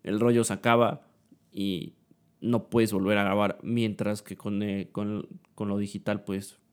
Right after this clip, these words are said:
no sé, tienes una compu ahí al lado, conectas la S D, borras unos videos que no te gustan y ya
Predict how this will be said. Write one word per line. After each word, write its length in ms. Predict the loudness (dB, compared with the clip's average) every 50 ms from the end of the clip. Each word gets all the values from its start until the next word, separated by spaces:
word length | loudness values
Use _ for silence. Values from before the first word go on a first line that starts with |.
| _ _ _ _ _ _ -14
no 140 | -14 -12 -10
sé, 260 | -10 -10 -10 -10 -12 _
tienes 200 | -10 -10 -8 -8
una 160 | -10 -10 -8
compu 300 | -8 -6 -6 -6 -6 -6
ahí 80 | -6 -6
al 80 | -8
lado, 200 | -8 -10 -10 -10
conectas 420 | -10 -10 -12 -12 -12 _ -18 -14 -12
la 80 | -12
S 140 | -12 -12 -12
D, 160 | -12 -14 -14 -16 -20 _ _
borras 280 | -20 -16 -16 -12 -12
unos 320 | -10 -10 -12 -12 -16 -18 _ -10
videos 340 | -8 -8 -6 -8 -8 -10 -12
que 80 | -14
no 80 | -14 -12
te 100 | -14 -14
gustan 360 | -16 -16 -16 -16 -16 -16 -16
y 200 | -18 _ _ -14
ya 240 | -12 -12 -14 -14